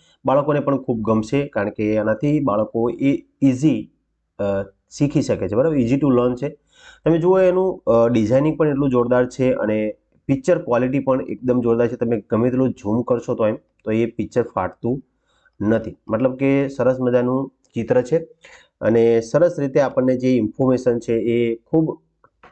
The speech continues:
ટૂંકમાં અને ખૂબ સારી રીતે ચિત્ર દ્વારા સમજાવવામાં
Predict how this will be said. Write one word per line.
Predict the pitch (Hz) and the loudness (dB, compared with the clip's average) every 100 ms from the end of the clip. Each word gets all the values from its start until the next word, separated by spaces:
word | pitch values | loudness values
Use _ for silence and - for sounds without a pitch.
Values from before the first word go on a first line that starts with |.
| _ _ - | _ _ -2
ટૂંકમાં | 175 175 147 107 85 - _ - | 0 2 0 0 -2 -14 _ -4
અને | 117 120 123 123 | 0 2 2 0
ખૂબ | - 131 | -4 -6
સારી | - 107 | -2 0
રીતે | 139 143 | 0 -2
ચિત્ર | 135 104 110 | -4 -2 -2
દ્વારા | 110 107 | 0 0
સમજાવવામાં | 107 104 95 101 101 139 - | 0 -2 -2 0 2 0 -2